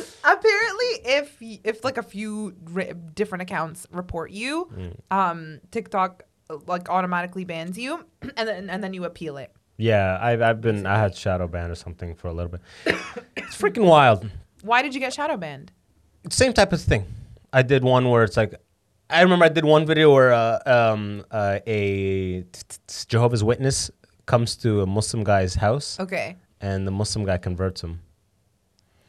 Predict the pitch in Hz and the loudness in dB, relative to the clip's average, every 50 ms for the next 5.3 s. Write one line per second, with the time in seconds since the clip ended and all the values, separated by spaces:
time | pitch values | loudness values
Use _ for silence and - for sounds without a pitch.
0 | _ - 196 190 170 170 170 165 - 180 175 175 175 - 180 175 160 156 151 151 | _ -4 -4 -4 -4 -4 -8 -14 -12 -12 -12 -12 -12 -16 -16 -16 -16 -16 -16 -18
1 | 147 143 143 139 143 147 131 135 131 123 117 - - 107 104 - _ - 202 220 | -12 -4 0 2 4 4 4 4 2 2 0 -2 -2 -6 -10 -8 _ -4 -2 -2
2 | 208 196 185 131 135 131 139 135 139 151 156 147 131 131 139 143 139 156 156 143 | 0 2 2 4 4 6 6 8 8 6 6 2 2 4 4 2 2 0 -4 -4
3 | 120 131 127 123 - - - - 127 120 123 117 107 104 107 117 117 123 127 127 | 0 2 2 2 0 -4 -16 -8 0 2 2 2 2 2 2 4 4 4 4 2
4 | 117 117 120 131 131 123 110 - 117 110 110 117 117 110 104 101 107 104 107 101 | 0 -2 -4 -4 -4 -6 -8 -6 -6 -6 -4 -4 -4 -4 -4 -2 -2 -2 0 0
5 | 98 95 92 - - | 0 -2 -2 -6 -14